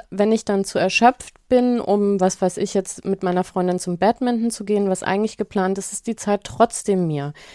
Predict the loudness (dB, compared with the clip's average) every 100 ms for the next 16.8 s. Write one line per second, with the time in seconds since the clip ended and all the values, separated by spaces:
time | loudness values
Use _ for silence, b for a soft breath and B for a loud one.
0 | B B -2 -2 -2 2 2 0 0 0
1 | -2 -2 -4 -2 -2 -2 0 0 2 0
2 | 0 -2 0 0 2 2 0 -2 -6 -4
3 | -4 -4 0 4 4 2 B B B B
4 | 2 4 2 0 0 2 2 0 -4 -2
5 | -2 0 2 2 2 2 2 0 -2 -2
6 | 0 0 -2 -2 -2 -2 -2 -2 -2 -2
7 | 0 0 -2 -2 2 2 4 2 0 -2
8 | -6 -6 -4 -4 -4 -8 B B B B
9 | B B -8 -6 0 4 4 4 2 4
10 | 4 4 2 0 0 4 4 4 0 0
11 | -2 -6 -2 -2 -2 -2 2 2 2 0
12 | 2 4 4 4 2 0 -2 0 2 0
13 | 0 0 0 4 4 4 0 -4 0 0
14 | 2 2 4 2 2 0 2 0 -4 0
15 | 4 4 2 0 -2 -2 -4 0 2 0
16 | 0 2 4 4 2 -2 -2 -2